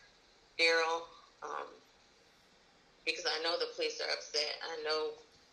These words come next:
I know they're looking for revenge. He's a good friend, and I just can't even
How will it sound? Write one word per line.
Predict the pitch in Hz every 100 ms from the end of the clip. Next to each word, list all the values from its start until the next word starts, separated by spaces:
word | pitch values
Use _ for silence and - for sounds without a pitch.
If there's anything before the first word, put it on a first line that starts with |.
| - - - - - - - - - - -
I | 160
know | 151
they're | 156 151 147 160 - - - - - - -
looking | 170 165 156 -
for | 165
revenge. | 156 151 151 156 151 156 - - - - - - - - - - - - - - - - - - - - - - - - - - - - - - - - - - - - -
He's | 165 170
a | 175
good | 165 160 156
friend, | 151 156
and | 156
I | 151 156
just | 160 - - - -
can't | - 165
even | 165